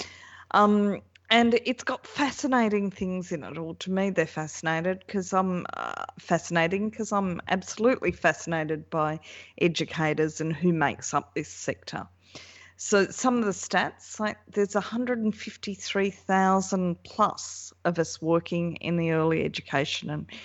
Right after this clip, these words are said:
care serv-, sector. That's a, a, a fairly large chunk of people that's across Australia. Fifty percent of us, um, work in long day care centres. The rest, um, in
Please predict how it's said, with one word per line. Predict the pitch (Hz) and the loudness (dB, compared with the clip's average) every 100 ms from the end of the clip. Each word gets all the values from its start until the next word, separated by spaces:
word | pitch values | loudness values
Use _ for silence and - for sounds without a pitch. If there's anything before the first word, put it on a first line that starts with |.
| - _ | -20 _
care | - 156 | 4 4
serv-, | 156 - 147 143 - - - | 4 -2 -2 -2 -4 -10 -8
sector. | - 165 - - 131 - - - - | 0 0 0 -4 -8 -10 -20 -20 -12
That's | 359 - | -10 0
a, | 320 - - | 2 2 0
a, | 190 139 113 | 0 0 0
a | 180 | -2
fairly | - 294 220 220 | 2 2 2 2
large | 160 165 190 208 214 - - | 4 6 6 6 4 0 -6
chunk | - 196 196 - | -4 -2 -2 -4
of | 156 - | -10 -8
people | - 180 180 - - - _ _ - 170 | -2 -2 -4 -12 -14 -18 _ _ -20 -8
that's | 165 - | -8 -6
across | 156 - 160 - | -8 -4 -6 -4
Australia. | 135 - - 156 160 160 - - _ _ - _ - - - _ | -6 -6 -2 0 0 -2 -6 -12 _ _ -20 _ -20 -20 -20 _
Fifty | - 247 - 247 | 0 2 4 2
percent | - 190 - 214 254 302 | 4 0 4 4 4 2
of | 311 | 4
us, | 427 - - - - - | 4 0 -14 -8 -8 2
um, | 190 190 190 185 170 | 4 6 4 0 0
work | 190 185 - | 2 2 0
in | 190 | 2
long | 180 185 | 2 2
day | 180 196 | 2 2
care | 214 - 277 | 0 -4 -8
centres. | - 294 302 349 392 415 - | -6 -6 -6 -6 -6 -8 -10
The | - 180 | -6 -2
rest, | 175 175 - - - _ | -2 -2 -10 -14 -16 _
um, | 180 180 175 175 175 - - | 0 2 2 0 -2 -6 -4
in | 185 185 180 175 170 | -2 0 0 -2 -4